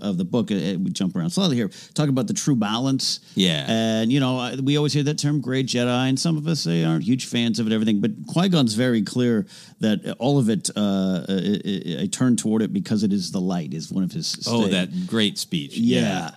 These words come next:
Speaker 1: Uh,
Speaker 2: Not
Speaker 1: had
Speaker 2: 'cause I'm gonna win some great cosmic battle.
Speaker 1: Yes.
Speaker 2: Yeah.
Speaker 1: And so, uh, to have Qui-Gon still fighting the council,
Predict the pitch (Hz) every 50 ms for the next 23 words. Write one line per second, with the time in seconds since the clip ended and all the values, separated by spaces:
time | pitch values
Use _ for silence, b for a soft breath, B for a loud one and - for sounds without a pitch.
0 | _ - 113 110 107 104 104 101 101 95 101 101 101 104 101 - - 110 92 101
1 | 92 87 92 90 90 92 90 90 92 92 92 92 - 95 90 82 85 85 92 87
2 | - - - 107 95 87 82 87 78 - 82 76 71 71 73 69 - - - 123
3 | 131 143 139 - 90 85 78 76 73 B B B B B B _ 120 123 127 123
4 | 123 123 113 107 - - 139 135 127 123 120 120 120 120 120 117 113 117 - -
5 | - - - - - - - 110 - 131 127 143 143 135 117 - 143 143 139 127
6 | 131 127 127 123 120 113 - - _ - - - - - 175 185 185 175 156 -
7 | - _ _ _ _ _ _ - - - - 156 156 - 139 135 117 - 131 120
8 | 110 107 - - 107 101 98 95 92